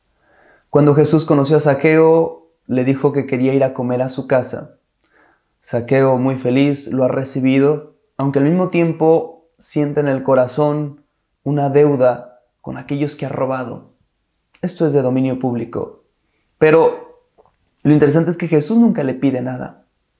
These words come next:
Jesús simplemente va y se sienta ahí en la mesa de su casa a cenar. ¿Qué es lo que tenía la mirada de Jesús que hace cambiar a quien sea? Saqueo lo ha mirado y automáticamente quiere restituir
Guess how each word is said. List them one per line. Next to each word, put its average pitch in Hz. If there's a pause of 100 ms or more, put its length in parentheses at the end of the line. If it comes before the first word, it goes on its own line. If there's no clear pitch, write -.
(480)
Jesús 180
simplemente 202
va 170
y 202
se 156
sienta 180 (100)
ahí 151
en 127
la 127
mesa 160
de 131
su 127
casa 165 (540)
a 143
cenar. - (1400)
¿Qué -
es 220
lo 262
que 262
tenía 170
la 175
mirada 151
de 190
Jesús 202
que -
hace 156
cambiar 143
a 151
quien 131
sea? - (600)
Saqueo 143
lo 131
ha 143
mirado 165 (260)
y 127
automáticamente 147
quiere 151
restituir 127